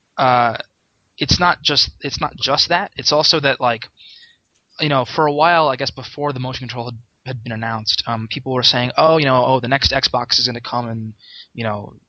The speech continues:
two thousand eleven or whatever." Um, you know, the Xbox seven twenty, you know, there have been rumors float around, "Oh, it's already in development," and this and that.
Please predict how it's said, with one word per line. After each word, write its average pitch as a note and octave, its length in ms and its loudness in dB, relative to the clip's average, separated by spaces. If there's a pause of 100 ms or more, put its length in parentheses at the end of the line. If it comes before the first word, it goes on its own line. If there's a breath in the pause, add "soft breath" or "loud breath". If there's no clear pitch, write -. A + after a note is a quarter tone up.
(120)
two B2+ 160 -6
thousand A2+ 500 -2
eleven A2 520 -4
or G#2+ 160 -6
whatever." A2+ 400 -2 (380 loud breath)
Um, G#2+ 380 0
you A2 120 -4
know, G#2 40 -2
the A2 80 2
Xbox A#2 300 0
seven E3 300 0
twenty, A2+ 400 -4
you A2+ 100 -10
know, G#2+ 160 -12
there C3+ 100 -6
have C3 160 -12
been B2 280 -4
rumors B2+ 340 2
float A#2 220 0
around, D#3+ 340 4
"Oh, D#3+ 140 2
it's D3+ 120 0
already C3+ 260 2
in A#2+ 60 -6
development," F3+ 600 2
and B2+ 80 -6
this C#3+ 200 2
and B2 120 -6
that. D3+ 220 0